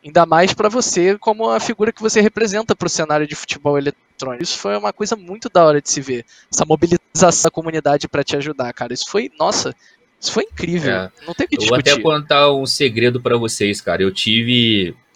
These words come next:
Speaker 2: É, eu tive que intervir no, no particular de algumas, de alguns fãs,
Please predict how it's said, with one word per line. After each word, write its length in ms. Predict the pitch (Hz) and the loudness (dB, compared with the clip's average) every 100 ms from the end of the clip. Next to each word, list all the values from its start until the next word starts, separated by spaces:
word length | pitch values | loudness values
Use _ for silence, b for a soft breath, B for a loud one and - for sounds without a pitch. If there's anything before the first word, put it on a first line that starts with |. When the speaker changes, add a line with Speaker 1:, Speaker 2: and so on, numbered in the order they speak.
| _ _ _ _ _ _ B B B B - | _ _ _ _ _ _ B B B B 0
Speaker 2:
É, 260 | 95 95 | 2 4
eu 120 | 98 | 4
tive 340 | 104 120 113 120 | 2 -2 -2 -4
que 460 | 120 120 120 104 120 | 0 0 0 -2 -4
intervir 680 | 123 143 123 98 104 127 | 2 2 2 -2 -4 -2
no, 180 | 123 110 | -4 -6
no 180 | 101 92 | -6 -6
particular 600 | 113 107 - - 98 104 | -2 -2 -4 -4 0 2
de 80 | 107 | 0
algumas, 680 | 101 101 107 104 92 - - | -2 -4 -2 0 -2 -4 -2
de 80 | |
alguns 360 | 98 92 104 104 | -2 -2 -6 -8
fãs, 540 | - 101 113 123 - | -2 0 0 -2 -8